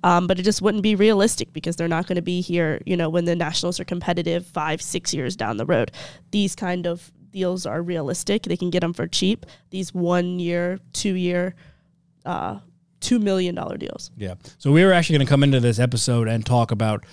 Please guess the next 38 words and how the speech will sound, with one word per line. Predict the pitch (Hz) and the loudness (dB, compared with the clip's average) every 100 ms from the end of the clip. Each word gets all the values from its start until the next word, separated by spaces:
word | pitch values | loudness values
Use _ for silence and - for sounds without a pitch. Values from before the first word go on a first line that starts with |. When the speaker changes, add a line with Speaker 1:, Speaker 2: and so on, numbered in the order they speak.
| - - - | -20 -20 -6
Speaker 2:
remaining | 123 127 123 | 0 2 2
free | 113 120 110 | 2 0 2
agents | 120 110 101 - - - - | 2 2 0 0 0 -2 -4
<laughs> | - - | -20 -8
and | 113 | 2
who | 120 139 | 6 6
the | 131 | 6
Nationals | 131 120 120 | 4 2 0
could | 107 101 | 0 2
sign. | 131 120 | 4 4
And | 113 | 4
Corey | 131 135 | 4 6
Dickerson | 123 139 120 117 | 4 4 4 4
was | 113 117 | 2 4
gonna | 147 135 | 6 6
be | 120 | 6
one | 131 160 | 6 6
of | 123 | 4
Speaker 1:
Uh-huh. | 120 | 4
Speaker 2:
them. | 120 117 | 4 4
And | 113 | 2
of | 117 | 0
course | 113 | -4
they | 107 | -4
jumped | 107 110 101 | -4 -4 -2
the | |
gun | 107 110 107 | 0 2 2
and, | 104 - - - | -2 -6 -20 -6
and, | 107 107 | 0 2
um, | 101 104 - 113 | 2 -2 -4 -4
beat | 117 117 | 0 0
us | - | 0
to | 113 | -2
the | 101 | 2
punch | 139 120 | 2 4
right | 113 104 | 2 0
there. | 110 | -2
But, | 107 139 - | 0 0 0